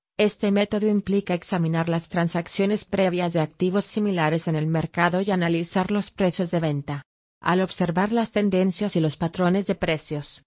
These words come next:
se puede obtener una idea de cuánto están dispuestos a pagar los compradores por un activo en particular.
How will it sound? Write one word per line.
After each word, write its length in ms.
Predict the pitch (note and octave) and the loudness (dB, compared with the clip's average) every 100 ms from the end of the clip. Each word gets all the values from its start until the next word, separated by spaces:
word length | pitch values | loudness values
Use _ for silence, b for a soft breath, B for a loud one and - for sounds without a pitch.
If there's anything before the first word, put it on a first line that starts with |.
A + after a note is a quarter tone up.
| _ | _
se 200 | - - | -8 -4
puede 300 | F#3 G3 G#3+ | -2 0 2
obtener 460 | A3+ - F#3+ F#3 F3 | 2 0 0 2 2
una 200 | F3 F3+ | 2 0
idea 340 | F3+ F#3 F3+ | 0 2 2
de 160 | E3 D#3+ | 0 -2
cuánto 400 | - G#3+ A3 A#3 | 0 2 2 -2
están 360 | F#3+ - G3 F#3 | -4 0 0 2
dispuestos 680 | F#3+ - G3+ F3 - G3 | 0 -2 -2 0 -2 -4
a 80 | F#3 | -2
pagar 300 | G3 F#3 G3 | 0 2 2
los 180 | G3 F3 | 0 -2
compradores 640 | - E3+ F3+ E3+ F3 F3 | -2 0 0 2 0 0
por 180 | - F3+ | -4 0
un 140 | E3 E3+ | 2 0
activo 360 | - G#3 F#3 | 0 -2 0
en 120 | F3+ | 0
particular. 680 | E3+ D#3+ D3+ D#3+ E3 D3+ C3+ | 0 -2 -2 -6 -2 -2 -4